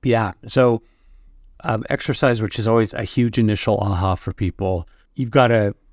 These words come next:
take an inventory. Most good change starts from taking an inventory. And we always tell people to be sure that they closely document how they're spending two weeks in their life.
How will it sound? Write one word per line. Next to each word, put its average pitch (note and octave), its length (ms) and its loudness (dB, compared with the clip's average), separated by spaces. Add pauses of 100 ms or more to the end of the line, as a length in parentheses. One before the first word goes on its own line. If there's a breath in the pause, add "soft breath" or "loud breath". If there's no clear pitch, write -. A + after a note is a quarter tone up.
(140)
take A#2 180 -2
an G2+ 80 0
inventory. F2+ 640 -6 (240)
Most B2+ 540 0
good G#2+ 200 0
change F#2 460 0
starts - 460 -4
from - 180 -6
taking F2+ 560 -2
an G2 140 -2
inventory. E2+ 720 -4 (380 soft breath)
And A2+ 100 -4
we A2 100 2
always A2 240 0
tell A2+ 140 2
people G#2 340 -2
to F#2+ 560 0 (580)
be A2 120 -2
sure - 180 0
that B2 160 0
they G#2 120 -2
closely A#2+ 440 -2
document F#2+ 640 -2
how - 220 -4
they're G2 160 -2
spending F2 640 -4 (420)
two G#2 180 0
weeks F2+ 300 -4
in F2+ 80 -4
their F2+ 140 -2
life. - 480 -8